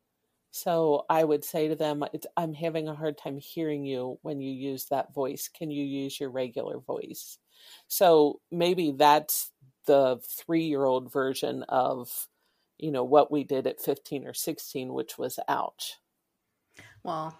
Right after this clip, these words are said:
Speaker 2: I'm adding that to my repertoire because let me tell you,
Speaker 1: <laughs> Please do.
Speaker 2: scratch your hands down the chalkboard all day and I'm
Speaker 1: Yes.
Speaker 2: fine. Whine and I want to punch you in your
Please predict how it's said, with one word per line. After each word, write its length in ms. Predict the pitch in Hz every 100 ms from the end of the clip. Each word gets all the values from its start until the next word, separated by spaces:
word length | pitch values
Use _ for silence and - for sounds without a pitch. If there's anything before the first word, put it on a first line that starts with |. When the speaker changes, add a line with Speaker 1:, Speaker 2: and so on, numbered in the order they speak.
| -
Speaker 2:
I'm 180 | 202 214
adding 280 | 254 285 240
that 180 | 196
to 80 | -
my 80 | 190
repertoire 500 | 180 185 185 - 151
because 260 | - 180 202
let 120 | 214
me 100 | 240
tell 220 | - 185
you, 420 | 165 233 107 120 -
Speaker 1:
<laughs> 20 |
Please 400 | 170 156 160 -
do. 420 | - 151 - 160
Speaker 2:
scratch 440 | - - 247 262 -
your 200 | 220 233
hands 600 | 269 285 294 208 175 180 190
down 180 | 185 175
the 60 |
chalkboard 460 | 180 226 214 175 165
all 220 | 185 202
day 200 | 165 170
and 120 | 170 165
I'm 120 | 156
Speaker 1:
Yes. 80 | 156
Speaker 2:
fine. 420 | 151 147 151 156
Whine 520 | 196 214 226 269 294 247
and 120 | 208
I 60 |
want 200 | 190 196
to 80 | 196
punch 320 | - 214 214
you 100 | 220
in 180 | - 180
your 140 | 165